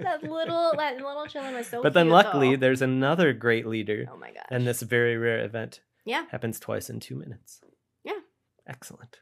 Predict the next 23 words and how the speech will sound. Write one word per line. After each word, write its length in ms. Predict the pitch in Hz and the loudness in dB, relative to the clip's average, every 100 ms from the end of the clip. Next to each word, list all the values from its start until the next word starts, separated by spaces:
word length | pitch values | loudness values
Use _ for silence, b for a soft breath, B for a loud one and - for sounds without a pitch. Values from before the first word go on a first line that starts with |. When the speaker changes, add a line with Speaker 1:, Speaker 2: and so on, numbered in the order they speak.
| _ - | _ -12
Speaker 1:
Where 140 | 247 | -6
is 120 | 254 | -4
that 200 | 254 311 | -2 -2
in 80 | 262 | -2
our 120 | 220 | -4
history 360 | 220 220 - 196 | -4 -6 -4 -6
of 80 | 190 | -6
magic 380 | 185 190 185 | -8 -8 -10
class? 240 | 180 202 208 90 | -8 -6 -4 -6
Speaker 2:
I 80 | |
don't 200 | 92 127 147 | -6 -8 -8
know. 260 | 151 107 - - | -8 -10 -14 -10
Bins 260 | 107 123 | -8 -8
forgot 340 | - 135 127 98 | -8 -6 -6 -6
about 240 | 90 95 | -10 -8
that. 60 | 226 | -6
Speaker 1:
Bins, 400 | 262 277 269 233 | -4 -6 -8 -10
bins, 440 | 208 220 220 196 | -10 -8 -10 -12
bins, 460 | - 175 175 - - | -16 -14 -14 -16 -14
Speaker 2:
Got 120 | - | -10
Speaker 1:
bins. 120 | 127 | -8
Speaker 2:
obliviated. 760 | 110 113 92 85 90 95 117 | -8 -8 -10 -10 -12 -8 -8
<laughs> 40 | 123 | -8